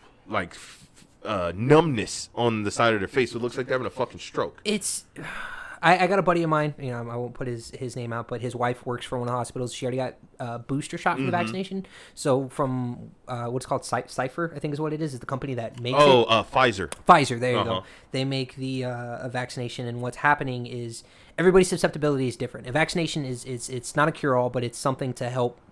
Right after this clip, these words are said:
Speaker 2: It's like a ninety-five percent
Speaker 1: Mm-hmm.
Speaker 2: cover for a basic strain of, you know, covid nineteen. And, um, the issue with what's happening is Joe Biden did some shit.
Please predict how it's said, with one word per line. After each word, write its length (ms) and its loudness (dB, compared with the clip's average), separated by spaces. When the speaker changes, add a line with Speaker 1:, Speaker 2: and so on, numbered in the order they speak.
Speaker 2:
It's 140 -4
like 100 -2
a 40 -2
ninety-five 500 2
percent 340 -2
Speaker 1:
Mm-hmm. 320 -2
Speaker 2:
cover 420 6
for 420 2
a 60 -2
basic 320 -2
strain 320 -4
of, 320 -14
you 80 -10
know, 100 -8
covid 220 -2
nineteen. 400 -4
And, 320 0
um, 420 -4
the 200 0
issue 400 2
with 280 2
what's 160 0
happening 320 0
is 280 -4
Joe 200 4
Biden 520 4
did 220 -6
some 160 -4
shit. 380 -4